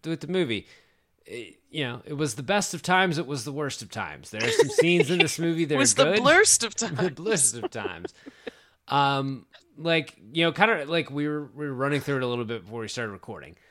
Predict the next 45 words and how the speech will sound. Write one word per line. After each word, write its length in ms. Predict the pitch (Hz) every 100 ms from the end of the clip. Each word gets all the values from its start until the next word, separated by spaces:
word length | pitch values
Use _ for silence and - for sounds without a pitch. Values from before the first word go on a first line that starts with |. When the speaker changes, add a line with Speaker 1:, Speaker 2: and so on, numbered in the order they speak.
| _ _ -
Speaker 1:
The 140 | 131
opening 400 | 120 196 196 190
wrestling 380 | 139 156 - 170
scene, 460 | 139 175 180 180 165
like, 240 | - 120 - _
he 160 | _ 120
beats 320 | 104 196 -
Cooch 460 | - 170 185 - -
and 140 | - 143
then 140 | 131
tells 260 | 127 160 -
Coach 320 | 151 151 -
he's 160 | 117
going 280 | 101 147 151
down 180 | 143 143
to 60 | 123
one 220 | 113 139
sixty-eight 540 | 139 147 - 135 135 -
to 40 |
fight 260 | - 131 107
Shoot. 380 | - 165 165 -
We 100 | 123
get 120 | 147
our 80 | 120
plot. 400 | - 165 156 95
We 100 | 131
get 120 | 127
a 60 | 110
Journey 320 | 117 147 160
song. 420 | - 170 175 156 - _ _ _ _ _ _ _ _ _
I've 220 | 113 143 147
seen 260 | 175 147
worse 220 | 131 127 135
openers. 420 | 110 90 80 71
I 60 | 104
kinda, 220 | 127 127
I 80 | 117
kinda 320 | - 135 131
Speaker 2:
Yeah. 180 | 123 104
Speaker 1:
dug 80 | 87
it. 120 | 82
I 100 | -
was 120 | 139 -
kinda 180 | 208
like, 240 | 208 151